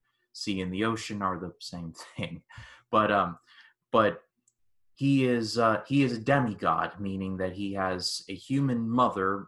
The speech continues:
and his father is, um, his father is Poseidon. After an incident, he is taken to Camp Half-Blood, where he eventually meets, meets, I believe his name is Gus. It's been a while since I've read the books, but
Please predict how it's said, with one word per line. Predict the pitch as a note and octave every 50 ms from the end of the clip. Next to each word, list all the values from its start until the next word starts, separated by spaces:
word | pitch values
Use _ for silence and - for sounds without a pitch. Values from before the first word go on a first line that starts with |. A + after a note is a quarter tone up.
| _ -
and | G#2 G2 G2 F#2+ F#2+ F#2+ F2+ - - - _ _ -
his | G#2+ G2+ F2+ -
father | - - G2 F2+ F2 F2 - F2+ F2+ F2+ E2
is, | D#2+ F2+ F2 F2 E2+ E2 - - G2
um, | F2+ E2+ E2+ E2+ E2+ F2 _ _ _ _ _ _ _ _
his | - G#2 F#2+ -
father | - G2+ F2+ F2 E2+ F2+ E2+ E2 E2+
is | E2
Poseidon. | - - G#2 G#2+ C#3+ C#3 A2 E2+ - - - - _ _ _ - - - - - _ _ - -
After | B2+ C#3 C#3 - - C#3 C3+
an | C3+ C#3
incident, | C#3 D3 C#3 - - B2 G#2+ A2+ A2+ B2 B2 -
he | B2 A#2 A2 A2 A2
is | A2 G#2+ G#2+ G2+ G2+ - - -
taken | - A2+ G#2+ G#2 G#2+ G#2+ G#2 G2 -
to | - G#2+
Camp | G#2 - - G#2+ G2 F#2+ F#2+
Half-Blood, | - C3 C#3 C#3 C#3 - - G2+ F#2+ F#2+ G#2 G#2+ G#2+ G2
where | G2+ G2 F#2+ F#2+ F#2+ F#2 F#2
he | F#2 G2+ G2 G2 F#2+ F#2 F#2+ G2 _ _ -
eventually | G2 F#2 G#2 G#2 G#2 G2+ - - - G2+ F#2+ G2 F#2+ F2+
meets, | F#2 F#2 F#2 F#2 F2+ - - - - - _ _ _ _ _ _ _ _ _ _ -
meets, | G2+ G2 G2+ G2+ G2 F2+ - - - - - - -
I | G2+
believe | F#2+ F#2 G2+ G#2 G#2+ G2+
his | G2+ F#2
name | G#2+ G#2+ G2+ G2
is | F2+ E2+
Gus. | E2+ F2 - G#2 G#2+ G#2+ - - G#2+
It's | F#2+ - -
been | - A#2 G#2+
a | G2+
while | F#2 F#2+ G2 F#2+ F#2+ F#2 F2+
since | - - G2 F2 F2+
I've | F#2 E2+ E2+
read | E2 E2+ F#2 F#2 F2 F2
the | F2+ E2+
books, | E2 F#2 F2 E2 E2 - - -
but | - F2+ E2 -